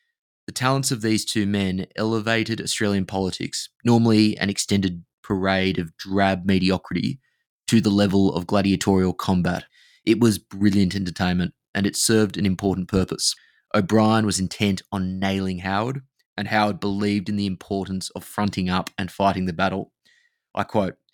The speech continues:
"The politics of Kerry O'Brien were a mile away from mine, yet I appeared regularly on the program because it was a serious current affairs presentation." Unfortunately, we don't have many, uh,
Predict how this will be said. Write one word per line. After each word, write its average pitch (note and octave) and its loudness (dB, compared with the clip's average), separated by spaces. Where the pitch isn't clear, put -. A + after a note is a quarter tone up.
"The - -20
politics B2 0
of G#2 -8
Kerry A2+ 0
O'Brien G#2 -2
were G2+ -2
a G2 -2
mile G#2 2
away G2+ 0
from F#2+ -6
mine, F#2 -4
yet G#2+ -2
I G2 4
appeared F#2 0
regularly G#2+ 4
on G#2+ 4
the G#2+ 0
program F#2+ -2
because F#2+ -8
it D#2+ -4
was F#2+ 0
a F#2+ -2
serious G2 2
current F#2 -4
affairs F2+ -2
presentation." F2+ -4
Unfortunately, D3 2
we A#2 -4
don't C3 0
have A2 -4
many, G#2 0
uh, G#2 -4